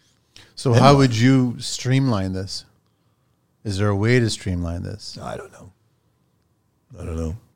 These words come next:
Speaker 1: We're obviously not gonna hit our target of how many homes they wanted to reach.
Speaker 2: Oh, never.
Speaker 1: Right? That'll never reach that point.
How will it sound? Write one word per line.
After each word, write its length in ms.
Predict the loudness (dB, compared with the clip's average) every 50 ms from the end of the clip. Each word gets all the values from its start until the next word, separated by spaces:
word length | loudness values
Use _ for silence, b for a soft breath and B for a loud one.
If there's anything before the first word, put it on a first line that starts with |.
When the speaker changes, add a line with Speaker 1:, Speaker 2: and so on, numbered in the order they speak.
| _ _ _ _ -4
Speaker 1:
We're 120 | 2 4 6
obviously 300 | 6 6 6 4 2 2
not 160 | 2 2 4
gonna 140 | 2 2 2
hit 140 | 2 2 2
our 100 | 0 0
target 480 | -2 -2 -2 -2 -2 -2 -2 -4 -4 -6 -10 _ _ _ _ _ _ _ _ _ -10
of 220 | -8 -8 -8 -8
how 120 | -8 -10 -8
many 140 | -8 -6
homes 320 | -6 -6 -6 -4 -6 -6 -6
they 100 | -6 -6
wanted 260 | -6 -4 -6 -6 -8 -10 -12
to 60 | -12
reach. 460 | -10 -8 -8 -8 -10 -12 -14 -16 -20 b b b b b b b
Speaker 2:
Oh, 180 | -8 -8 -6 -8 -6
never. 340 | -4 -4 -4 -4 -6 -10 -12 _ _ _ _ _ _ _
Speaker 1:
Right? 240 | -10 -8 -8 -6 -6
That'll 260 | -6 -6 -6 -4 -4
never 380 | -4 -2 -2 0 0 0 -2 -2
reach 380 | -4 -4 -6 -6 -8 -10 -10 -8
that 240 | -8 -8 -8 -8 -10
point. 380 | -10 -8 -8 -6 -6 -8 -8